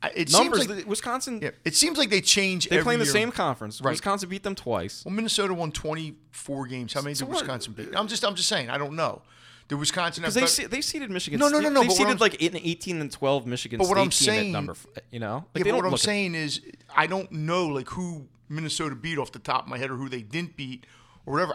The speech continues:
Speaker 1: I just think they get things wrong. And look, when you're seeding sixty-eight teams,
Speaker 2: I
Speaker 1: you're,
Speaker 2: think
Speaker 1: you're
Speaker 2: that
Speaker 1: not gonna get everyone right.
Speaker 2: I think that they're, I think that they're going for matchups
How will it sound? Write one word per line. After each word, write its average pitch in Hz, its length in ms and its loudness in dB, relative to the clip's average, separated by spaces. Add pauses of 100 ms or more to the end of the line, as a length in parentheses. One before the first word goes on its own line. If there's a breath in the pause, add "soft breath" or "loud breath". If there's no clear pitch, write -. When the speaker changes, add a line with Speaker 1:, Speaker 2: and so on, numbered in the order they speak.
Speaker 1:
I 180 160 6
just 214 220 2
think 175 180 -6
they 151 140 -2
get 156 200 -4
things 156 300 -4
wrong. 190 200 0 (220 loud breath)
And 262 120 -2
look, - 140 0
when 190 100 -2
you're 269 100 0
seeding 254 340 2
sixty-eight 190 460 -2
teams, 185 160 0
Speaker 2:
I 175 120 10
Speaker 1:
you're, 202 100 4
Speaker 2:
think 117 300 -2 (100)
Speaker 1:
you're 240 100 8
Speaker 2:
that 302 60 12
Speaker 1:
not 285 80 12
gonna 240 100 8
get 226 140 8
everyone 170 400 6
right. 175 260 6
Speaker 2:
I 147 160 10
think 151 320 -2
that - 140 -20
they're, 117 220 -2 (440)
I 135 120 4
think 117 360 -8 (220)
that 104 160 -10
they're 98 260 -4 (560)
going 98 200 -4
for 85 140 -12
matchups 87 680 -10